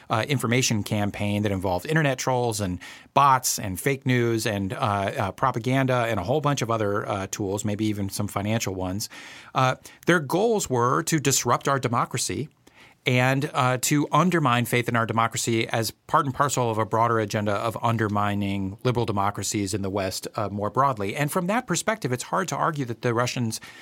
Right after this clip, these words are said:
you know, shouldn't be landing on an aircraft carrier with a big banner that says "Mission accomplished." I mean, think of what they've gotten from the Trump administration. They've gotten an administration, a president, uh, uh, who embraces autocrats at every turn, Sisi, Duterte,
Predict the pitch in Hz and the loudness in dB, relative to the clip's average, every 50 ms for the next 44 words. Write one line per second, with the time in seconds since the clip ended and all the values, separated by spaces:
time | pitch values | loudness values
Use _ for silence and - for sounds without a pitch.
0 | - - - - 143 123 117 131 135 - - 147 151 143 135 135 120 120 127 139 | -20 -20 -6 -2 0 2 2 0 0 -2 -2 0 0 2 2 2 2 2 4 4
1 | 143 135 131 123 123 120 127 156 165 - - 107 98 - - 110 107 110 113 113 | 4 4 4 4 4 4 4 2 2 2 0 0 0 -2 -2 0 2 2 2 2
2 | 113 104 107 117 123 120 104 - 123 135 160 165 117 101 104 - 120 113 104 120 | 0 0 2 2 2 0 2 2 2 2 2 2 2 0 0 0 -2 0 2 2
3 | 135 135 - 151 151 - 196 208 202 - - - - - 139 139 143 139 - - | 2 2 2 0 0 2 2 2 2 0 -2 -6 -4 -2 0 0 0 0 0 0
4 | 226 254 254 285 240 196 196 208 202 - 170 151 135 120 - 123 139 147 131 107 | 0 2 2 0 0 0 0 0 0 0 0 -2 0 0 0 2 2 2 0 -2
5 | 95 92 98 - - - - - - 139 135 135 131 127 - 175 160 139 110 107 | -6 -8 -8 -10 -14 -20 -20 -6 -2 0 2 2 2 0 0 0 0 0 0 -2
6 | 107 101 95 - - 98 92 - - 101 98 113 110 - 160 190 240 240 202 190 | -2 -2 -2 -2 -4 -4 -4 -4 -6 -6 -6 -4 -2 0 0 2 2 0 0 0
7 | - - - - - 151 147 147 156 151 131 - - 131 123 113 - - 95 101 | -2 -8 -14 -6 -2 0 0 2 2 2 0 0 2 0 0 0 0 -2 -4 -4
8 | 131 127 - - - 135 131 - - 165 175 135 127 - - 107 143 - - - | -6 -6 -8 -6 -4 -4 -2 2 2 2 4 4 2 2 2 0 -2 -4 -4 0
9 | 139 123 117 113 117 120 127 - - 123 117 113 127 117 - 135 131 127 151 143 | 0 2 2 2 2 0 0 -2 0 0 0 0 0 0 0 2 2 2 2 0
10 | 123 110 117 139 170 - 196 160 151 123 120 123 123 - - - 98 92 117 135 | 0 2 4 4 4 4 2 0 2 4 4 4 4 2 0 -2 -2 -2 -4 -4
11 | - - - - - 139 117 98 117 117 110 131 127 117 - 110 98 92 92 104 | -4 -4 -4 -2 -2 -2 0 0 -2 0 2 2 2 2 0 -2 -2 -2 -2 -4
12 | 107 - - - 135 110 - - 101 92 90 82 98 95 - 131 131 123 117 - | -2 -2 0 0 0 0 0 0 -2 -2 -2 -4 -4 -4 -2 -2 -2 0 0 -2
13 | 104 98 98 95 - | -2 -2 -2 -4 -6